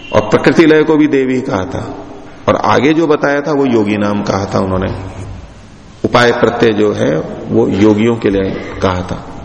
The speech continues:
क्रमशः वो प्र-, इस स्थिति को प्राप्त होता है। श्रद्धा, वीर्य, समाधि, श्रद्धा, वीर्य, स्मृति, समाधि, प्रज्ञा पूर्वक इतरेशम, तो वो इतरेशम योगी नाम कहा था।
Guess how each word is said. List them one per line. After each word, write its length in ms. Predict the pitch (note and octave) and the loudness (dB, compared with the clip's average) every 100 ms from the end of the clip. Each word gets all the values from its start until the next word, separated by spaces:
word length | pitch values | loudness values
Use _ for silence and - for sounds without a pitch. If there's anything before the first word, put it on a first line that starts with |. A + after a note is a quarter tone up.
| - - | -6 2
क्रमशः 440 | B2+ B2 C#3+ B2+ | 2 4 2 2
वो 140 | A2+ | 2
प्र-, 400 | A2 - - - | 0 -2 -6 -4
इस 140 | G#2 - | -2 -2
स्थिति 300 | G2 F#2 - | -2 0 2
को 100 | F#2+ | 0
प्राप्त 560 | F#2 - - F#2+ E2 - | 0 -6 -6 -4 -2 -2
होता 180 | - | -4
है। 60 | - - - - - - - - - - - - - - - | -10 -14 -20 -20 -20 -20 -20 -20 -20 -20 -20 -20 -20 -18 -4
श्रद्धा, 280 | - F#2+ G#2 | -2 2 0
वीर्य, 300 | F#2+ G2 G2+ | 2 2 2
समाधि, 520 | G2 G#2 F#2+ F#2+ A#2 - - - - - - - - - - - - A2+ A#2 - - - - - - - - - - | 0 0 -2 0 -2 -4 -12 -16 -18 -20 -20 -20 -20 -20 -20 -20 -18 -16 -16 -14 -16 -14 -14 -12 -12 -14 -14 -8 0
श्रद्धा, 260 | G#2 A2 A#2+ | 2 4 4
वीर्य, 360 | G#2 G#2 A2 | 4 2 0
स्मृति, 380 | - G#2 G2 B2+ | 0 -4 0 0
समाधि, 400 | - G2 G2 A#2+ | 2 0 0 -2
प्रज्ञा 420 | - - F#2 B2 | 0 0 4 2
पूर्वक 600 | A#2 F2+ F#2 C3+ - - - | 2 0 2 0 -2 -4 -2
इतरेशम, 520 | A2 F#2 F2+ - F2+ - - - | 2 2 2 0 -4 -4 -8 0
तो 60 | B2+ | 4
वो 60 | |
इतरेशम 500 | C#3+ D3 D#3+ D#3 D#3+ | 4 4 4 2 2
योगी 340 | D#3 C#3 D3 C#3+ | 2 2 2 0
नाम 240 | C#3 A#2 | 0 -2
कहा 260 | F#2+ F#2 F2+ | -2 -2 -4
था। 380 | G2 - - | -4 -8 -12